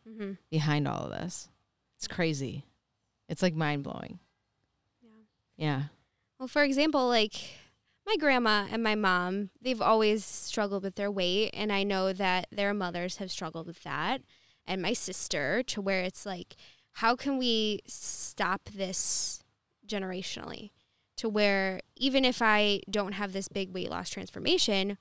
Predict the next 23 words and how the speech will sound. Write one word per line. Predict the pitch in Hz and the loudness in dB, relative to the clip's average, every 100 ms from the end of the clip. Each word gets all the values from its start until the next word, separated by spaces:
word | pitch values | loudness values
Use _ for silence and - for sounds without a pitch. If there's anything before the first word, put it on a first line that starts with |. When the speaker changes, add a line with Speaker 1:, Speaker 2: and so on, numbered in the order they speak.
| - | -4
Speaker 1:
what | 247 | -2
if | 277 | 2
I, | 262 | 2
it | - 220 | 2 -2
just | 220 | -2
looked | 233 220 | -4 -2
like | 208 | -2
me | 208 214 | 0 -2
adopting | 196 185 190 - 202 185 180 - | 0 -2 -4 -4 -4 -2 -4 -6
a | |
healthier | 190 202 175 | -4 -4 -4
lifestyle? | 165 226 302 - 67 53 220 - _ _ _ _ - | -2 -2 -2 -4 -6 -6 -12 -16 _ _ _ _ -4
And | 214 208 - | -2 -2 -4
one | 190 190 220 240 | -8 -2 0 2
little | 233 214 | 0 -2
thing | 214 208 | -2 -4
I | 180 | -4
share | 214 233 208 | -2 -2 -2
with | 196 | -2
my | 208 302 | 0 2
mom | 311 170 170 208 208 | 2 0 -4 -6 -6
may | 208 | -4
encourage | 208 - 214 202 202 190 | -4 -2 0 0 -2 -4